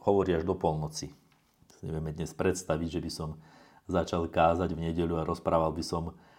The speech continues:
tak dlho, alebo v nedeľu podvečer, asi rozprával by som im tri štyri hodiny. To by bola asi dlhá kázeň. Ale aj táto Pavlova bola na jedného mladíka dlhá, menom Eutychus, ktorý zaspí v okne, a keďže to bolo otvorené okno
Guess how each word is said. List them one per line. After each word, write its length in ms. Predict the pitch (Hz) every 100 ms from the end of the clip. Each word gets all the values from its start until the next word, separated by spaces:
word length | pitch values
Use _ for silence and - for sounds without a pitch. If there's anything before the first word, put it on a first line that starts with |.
| _ -
tak 160 | 90
dlho, 280 | 78 85 90 90
alebo 180 | 78 78 80 -
v 80 | 82
nedeľu 240 | 80 78 78
podvečer, 560 | 82 85 82 - 90 - - _ -
asi 240 | 82 - 78
rozprával 400 | 78 78 78 76
by 80 |
som 160 | 78 78
im 80 | 78
tri 160 | 85
štyri 240 | 78 - 80
hodiny. 400 | 78 78 82 87 - - _ -
To 80 | -
by 160 | -
bola 320 | - 76 - - - - - - _ _ -
asi 160 | 76 -
dlhá 240 | 87 85 82
kázeň. 500 | 87 82 82 101 110 - - - -
Ale 340 | 160 135 110 - - -
aj 80 | 113 107
táto 240 | 123 123
Pavlova 400 | 98 98 107 92
bola 240 | 85 87 85
na 80 | 85
jedného 400 | 90 92 87 85
mladíka 400 | 87 90 87 87
dlhá, 400 | 85 98 85 92
menom 320 | 87 78 80 -
Eutychus, 680 | 92 90 87 - 107 110 - - _ _ -
ktorý 320 | - 92 90 78
zaspí 400 | 87 90 - 87
v 80 | 85
okne, 300 | 87 95 82
a 20 |
keďže 240 | 80 78
to 40 | 80
bolo 120 | 82
otvorené 320 | 80 87 82
okno 400 | 85 82 95 92